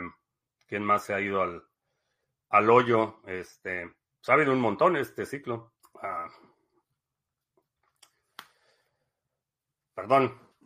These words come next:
<laughs> perdón por la interrupción, pero es que estaba esperando el reemplazo de mi tarjeta de crédito, este, porque no me había dado cuenta que ya estaba vencida.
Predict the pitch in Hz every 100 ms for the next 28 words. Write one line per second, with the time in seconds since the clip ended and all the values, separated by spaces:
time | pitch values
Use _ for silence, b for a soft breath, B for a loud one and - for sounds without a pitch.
0 | - - 156 - - - - 127 202 196
1 | 156 139 139 127 - 170 175 - 123 135
2 | 135 147 135 127 - 143 151 - 123 139
3 | 135 123 104 98 95 _ b b b b
4 | _ 110 110 135 147 147 127 117 110 110
5 | 113 143 131 143 151 143 156 165 - _
6 | - 113 - _ 107 92 101 - 98 113
7 | 117 113 113 110 110 104 101 107 117 104
8 | 92 90 127 160